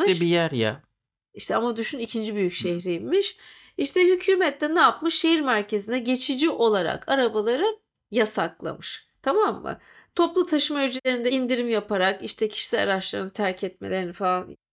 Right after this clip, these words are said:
Speaker 1: halkın, e, teşvik etmeye çalışmış. İki ay önce de Norveç, e, başkent merkezinde kalıcı olarak arabaları yasakladığını ilan etmiş. Paris ise mesela, e, hem gürültü, hem kirlilik, hem stresten uzak tut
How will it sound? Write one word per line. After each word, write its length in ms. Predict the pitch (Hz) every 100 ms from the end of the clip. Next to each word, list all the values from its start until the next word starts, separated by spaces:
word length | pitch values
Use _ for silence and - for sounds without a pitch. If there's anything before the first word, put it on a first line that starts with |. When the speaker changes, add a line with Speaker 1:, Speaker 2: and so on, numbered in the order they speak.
| _
Speaker 1:
halkın, 520 | 190 175 160 170 170 - - _
e, 160 | 175 180
teşvik 420 | 220 208 - -
etmeye 360 | 165 165 170 160
çalışmış. 680 | 196 - - - 330 370 - - - _
İki 340 | 247 247 415 427
ay 260 | 330 381 311
önce 480 | 311 370 285 214
de 300 | 185 233 359 - _ _ -
Norveç, 800 | 226 330 381 233 226 349 - - - _
e, 140 | 208 196
başkent 520 | 320 339 262 214 226
merkezinde 680 | 285 277 262 220 262 403 415
kalıcı 500 | - 262 285 277 392
olarak 500 | 247 185 156 156 190
arabaları 680 | 180 160 160 160 147 143 -
yasakladığını 800 | 180 175 175 175 180 170 160 147
ilan 500 | - 269 294 320 302
etmiş. 520 | 311 - 311 311 - - - _
Paris 600 | - 302 302 277 285 - - _ _ - -
ise 460 | 254 - 269 262 -
mesela, 600 | 247 - 226 240 254 - _ _ - -
e, 120 | 208
hem 300 | 254 269 226
gürültü, 440 | 233 226 208 202
hem 200 | 220 240
kirlilik, 580 | 233 - 214 208 202 202
hem 160 | 247 233
stresten 400 | - 220 208 -
uzak 300 | 208 233 240
tut 100 | -